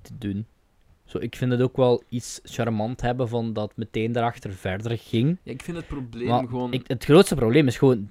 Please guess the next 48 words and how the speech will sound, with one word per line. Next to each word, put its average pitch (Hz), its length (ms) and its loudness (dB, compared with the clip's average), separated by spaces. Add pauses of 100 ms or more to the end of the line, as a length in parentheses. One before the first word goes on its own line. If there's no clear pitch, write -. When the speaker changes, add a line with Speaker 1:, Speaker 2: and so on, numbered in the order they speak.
Speaker 1:
die 101 220 -6
villain 143 360 6
is - 220 -14
zo 202 220 10
underwhelming. 107 840 2
Speaker 2:
Ja, 87 120 -10
de 87 160 -16
film 131 200 -2
is 120 60 0
underwhelming, 110 480 0
Speaker 1:
Het 117 60 -4
Speaker 2:
maar 110 120 -2
Speaker 1:
plot 143 140 6
Speaker 2:
ik - 60 -8
Speaker 1:
is 123 220 -4
underwhelming. 113 1000 0
Speaker 2:
ik - 120 -12
vind 127 160 -4
ook 127 120 -2
dat 123 80 -2
bepaalde 117 400 2
personages, 113 520 -6
dat, 92 220 -14
dat, 113 160 -10
dat 113 260 -2 (540)
alle 156 180 2
personages 139 580 -2 (100)
op - 140 -14
zich - 200 -6
meer 95 140 -4
focus 98 300 -8
hadden 98 120 -10
moeten 92 200 -14
krijgen 107 300 -2
Speaker 1:
Mhm. 113 100 2
Speaker 2:
ook. 117 120 -4 (400)
Gelijk, 135 180 2
ik, 104 60 0
Speaker 1:
Ja. 104 80 0
Speaker 2:
ik 98 100 -2
vind 139 140 -2
het - 80 -6
goed, 131 100 -2
hè. 110 100 -4 (160)
Je 101 40 -6
gaat 104 160 -2
voor 107 120 -4
Elastigirl 110 600 -2